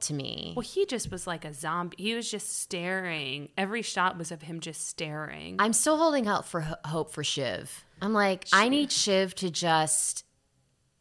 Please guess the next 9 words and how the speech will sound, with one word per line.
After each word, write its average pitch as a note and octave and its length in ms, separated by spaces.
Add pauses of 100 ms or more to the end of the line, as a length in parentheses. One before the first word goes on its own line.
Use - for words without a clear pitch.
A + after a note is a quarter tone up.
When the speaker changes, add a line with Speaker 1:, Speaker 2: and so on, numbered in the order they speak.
(160)
Speaker 1:
I'm G#3 140
still C#4+ 240
holding D4 320
out G#3+ 240
hope F#3+ 200
for F3+ 160
Shiv F#3+ 300
and E3+ 160
Tom D#3 640